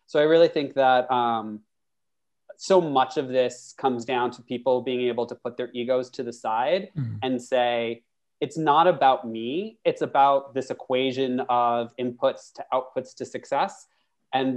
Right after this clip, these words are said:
Speaker 1: the best vision of me is the person who can adapt to when things change, not the person who can force continuity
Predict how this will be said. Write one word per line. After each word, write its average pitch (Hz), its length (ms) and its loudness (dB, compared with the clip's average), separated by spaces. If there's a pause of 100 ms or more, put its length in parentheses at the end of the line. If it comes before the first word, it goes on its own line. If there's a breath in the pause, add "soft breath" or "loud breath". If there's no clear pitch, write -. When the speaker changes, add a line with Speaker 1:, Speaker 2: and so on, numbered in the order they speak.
(140)
Speaker 1:
the 123 140 0 (480)
best 147 180 0 (160)
vision 135 240 -2
of 120 140 -4
me 135 80 -2 (120)
is 190 60 -4 (100)
the - 140 -4
person 139 240 -4
who 135 120 -6
can 123 160 -8
adapt 127 340 -2 (220)
to - 60 -10 (100)
when 123 200 -2
things 117 180 -6 (120)
change, 160 300 -4 (480)
not 139 180 2
the 131 140 -4
person 131 280 -2
who 127 140 -6
can 127 100 -4 (220)
force 135 280 2 (400)
continuity 131 640 -2